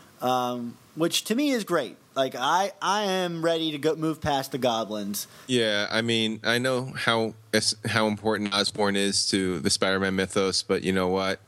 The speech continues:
Speaker 2: Like, you know, Osborn wasn't even introduced until many issues into the series, and, you know, I, I, I actually he-, here I'm throwing, I'm throwing my prediction hat in the ring. I'm saying Vulture.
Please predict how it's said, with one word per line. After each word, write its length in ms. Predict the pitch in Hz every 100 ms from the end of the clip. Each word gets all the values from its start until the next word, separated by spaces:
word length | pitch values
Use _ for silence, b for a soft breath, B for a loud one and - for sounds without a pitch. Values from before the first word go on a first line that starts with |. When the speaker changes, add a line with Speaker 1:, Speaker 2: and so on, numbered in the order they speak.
| -
Speaker 2:
Like, 360 | 87 87 - - -
you 80 | 98
know, 180 | 92 87
Osborn 500 | 92 104 104 104 101
wasn't 240 | 95 95 95
even 160 | 92
introduced 520 | 92 - 90 92 -
until 460 | 92 - 90 85 85 92 -
many 400 | 101 95 95 95
issues 320 | 92 - 95 95
into 220 | 90 95
the 100 | 85
series, 580 | - 90 90 82 78 -
and, 460 | 87 87 85 82 -
you 140 | 92
know, 180 | 90 80 B B B B B B -
I, 200 | 131 -
I, 200 | 131 147 -
I 160 | 139 165
actually 560 | 156 - 135 120 113
he-, 220 | 120 135 -
here 260 | 127 113
I'm 140 | 117 123
throwing, 280 | 147 139 -
I'm 140 | 127
throwing 220 | 151 147
my 100 | 131
prediction 500 | 120 117 104 - 110
hat 300 | 101 101 95
in 120 | 98 98
the 100 | 95
ring. 200 | 92 92
I'm 140 | 113
saying 320 | 123 123 101
Vulture. 540 | 95 92 - 92 78